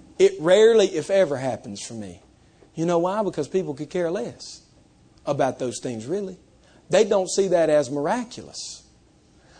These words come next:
But let somebody tell you that they went to a meeting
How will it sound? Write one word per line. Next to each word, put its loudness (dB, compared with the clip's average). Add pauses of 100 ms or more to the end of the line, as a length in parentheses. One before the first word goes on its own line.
(220)
But 0
let 4
somebody 2
tell 0
you -4 (340)
that -4
they 4
went 0
to 2
a 2
meeting -2